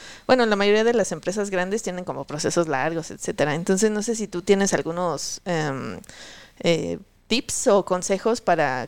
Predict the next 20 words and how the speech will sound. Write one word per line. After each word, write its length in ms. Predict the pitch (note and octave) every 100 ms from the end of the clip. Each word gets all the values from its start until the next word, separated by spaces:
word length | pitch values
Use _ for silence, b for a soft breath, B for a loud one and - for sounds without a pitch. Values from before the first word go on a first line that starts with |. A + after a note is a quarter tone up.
| -
cómo 220 | G3+ G#3
prepararse 380 | G#3 G3+ G#3 G3
para 140 | E3+ E3
estas 240 | G3+ F#3+
entrevistas. 480 | E3+ D3 E3 G#3 G#3
Supongo 260 | F#3 G3+ G#3+
que 80 |
estudiar 380 | - E3 D#3+ F3+
mucho 380 | F3 G3 C4 C#4+ B B B
<laughs> 420 | - B3 A3 F#3+
va 60 |
a 40 | F#3+
ser 180 | G3 F#3
lo 80 |
que 80 | E3
vas 140 | D#3+ F#3
a 40 |
decir, 240 | D#3+ F#3+ G#3+
pero 300 | F3+ D3 - B B
tú, 60 | B